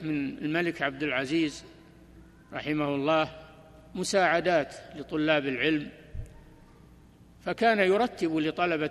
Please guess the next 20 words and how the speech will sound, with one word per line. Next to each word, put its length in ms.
العلم 300
مساعدات 720
تعينهم 520
على 240
طلب 320
العلم، 320
تعينهم 560
على 260
طلب 340
العلم، 420
كل 320
على 220
حسب، 600
كل 300
على 240
حسب 400
مرتبته 720
في 120
طلب 320
العلم 380